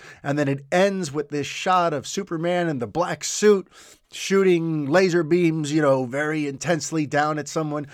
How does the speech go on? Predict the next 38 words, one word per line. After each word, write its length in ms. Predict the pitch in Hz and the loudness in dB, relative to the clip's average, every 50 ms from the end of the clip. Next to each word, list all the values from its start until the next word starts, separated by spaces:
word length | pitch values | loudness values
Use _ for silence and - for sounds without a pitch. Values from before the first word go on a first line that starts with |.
| - - - | -18 -8 -4
You 120 | 160 151 | 0 4
gotta 220 | 170 175 170 156 | 6 6 6 4
assume 320 | 147 139 - - 175 175 160 | 2 -2 0 0 2 2 0
it's 100 | 151 - | -2 -4
gonna 160 | 160 156 147 | -4 -4 -4
be 80 | 139 131 | -4 -6
Steppenwolf. 600 | - - - 151 147 147 139 139 139 139 135 147 | -6 -2 -2 -2 -2 -2 -2 -4 -2 -2 -2 -2
It 40 | |
looks 320 | 139 135 165 185 - - - | -2 -2 -2 -2 -4 -4 -4
like 260 | 147 147 143 135 117 | -2 -2 -2 -2 -4
it's 140 | 143 139 151 | -6 -6 -4
another 300 | 139 143 143 139 139 127 | -4 -4 -2 -2 -4 -4
version 800 | 113 110 98 139 151 160 160 143 131 117 117 107 98 98 98 - _ _ _ _ _ - - - - _ _ _ - | -6 -6 -4 -2 0 0 0 -2 -4 -6 -8 -10 -12 -14 -16 -20 _ _ _ _ _ -20 -20 -20 -20 _ _ _ -2
of 280 | 147 143 139 120 113 | 0 0 0 0 -2
the 120 | 107 139 131 | -4 -4 -2
shot 320 | - - 170 160 160 156 | 0 0 0 0 0 -2
that 160 | 160 139 117 | -4 -6 -4
we 100 | 139 139 | -4 -4
saw 600 | 135 - - - 156 151 147 143 139 135 131 123 - _ _ _ _ _ _ | -4 -4 -4 0 2 2 4 4 2 2 0 -2 -6 _ _ _ _ _ _
in 120 | - 151 143 | -4 -2 -2
the 100 | 147 - | -2 -2
theatrical 560 | 147 160 160 208 254 247 - 147 131 131 113 | 0 0 2 2 2 0 -2 -4 -6 -6 -6
cut 240 | - - 92 - - _ _ _ - - - - _ _ | -6 -6 -8 -8 -10 _ _ _ -20 -20 -20 -20 _ _
when 280 | - 120 147 147 143 139 | -4 -2 0 0 0 -2
he, 580 | 135 - - 160 147 147 143 139 139 131 127 127 | -4 -4 -4 -2 -2 0 0 0 0 0 -2 -2
you 120 | 139 147 | -2 -2
know, 320 | 139 120 110 107 110 104 - - | -2 -2 -4 -6 -8 -10 -14 -20
blasts 1120 | - 117 127 131 135 135 135 135 131 135 139 143 147 147 143 143 135 - - - - - | -20 -20 -20 -20 -20 -18 -14 -8 -6 -2 -2 0 0 0 0 -2 -4 -6 -8 -10 -10 -6
laser 360 | 151 147 151 156 147 135 147 135 | -2 0 2 2 2 0 -2 -2
vision 300 | 120 139 135 110 131 127 | -2 -2 -4 -4 -4 -6
onto 240 | 123 123 120 - | -6 -8 -8 -10
Steppenwolf. 720 | 113 - - 147 131 139 131 131 123 117 110 101 - - - | -10 -6 -4 -4 -4 -4 -6 -8 -6 -6 -6 -8 -8 -10 -8
You 80 | 139 | -8
know, 140 | 123 117 110 | -6 -6 -6
i-, 40 | 117 | -6
it's 420 | 127 113 117 147 127 127 127 - | -6 -6 -8 -8 -8 -8 -8 -10
a 40 | 156 | -10
pretty 480 | 151 - 175 180 170 160 147 135 120 | -8 -4 -2 0 0 0 0 -2 -6